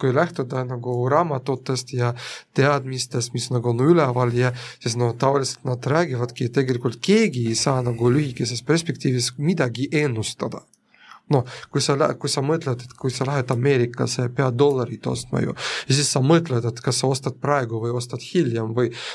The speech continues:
või mul su-, sul on mingi, noh, platvorm, kus sa saad vahetada neid dollarit nagu ette, olles siis Wise või midagi nagu, siis sa tegelikult, noh, ja, ja, noh, äh,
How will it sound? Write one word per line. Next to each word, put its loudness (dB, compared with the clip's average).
või 4
mul 4
su-, 2
sul 2
on 0
mingi, -2
noh, -2
platvorm, -2
kus -6
sa -6
saad -4
vahetada -2
neid -2
dollarit 0
nagu 0
ette, 2
olles 0
siis -2
Wise 0
või 0
midagi 0
nagu, 0
siis 0
sa 0
tegelikult, 2
noh, -4
ja, 4
ja, 2
noh, -2
äh, -6